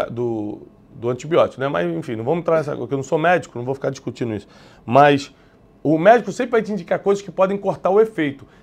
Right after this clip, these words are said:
Então, qual o problema de você começar a usar um remédio nos teus traumas psicológicos sem primeiro ver como é que você tá dentro? É que o que tá dentro pode cortar o efeito do remédio. O que tá dentro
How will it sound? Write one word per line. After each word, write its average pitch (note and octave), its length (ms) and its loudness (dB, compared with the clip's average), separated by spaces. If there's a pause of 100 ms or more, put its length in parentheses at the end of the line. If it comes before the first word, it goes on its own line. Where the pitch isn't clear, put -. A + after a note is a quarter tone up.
Então, G3 120 -2
qual A#3+ 260 6
o - 20 -6
problema G#3+ 560 2
de E3 80 -6
você F3 240 -4
começar F3 320 0
a - 20 6
usar F3 160 2
um E3+ 60 0
remédio D3+ 400 -2
nos C#3+ 140 -6
teus C#3+ 200 -8
traumas C#3 300 -4
psicológicos C3 680 -2
sem D#3+ 100 -10
primeiro D3+ 380 -6
ver D3 100 -6
como C#3 180 -8
é C#3 40 -6
que - 80 -18
você C3+ 80 -8
tá C3+ 140 0
dentro? A#2+ 380 -6 (200)
É - 80 -12
que - 120 -8
o D#3 40 -8
que - 120 -10
tá F#3 140 2
dentro D#3 280 -4
pode F3 180 0
cortar D#3+ 240 -4
o E3 40 -2
efeito D#3 280 -10
do D3 80 -8
remédio. D3 380 -8 (1900)
O - 60 -20
que - 100 -18
tá C#3 160 0
dentro A#2 540 -6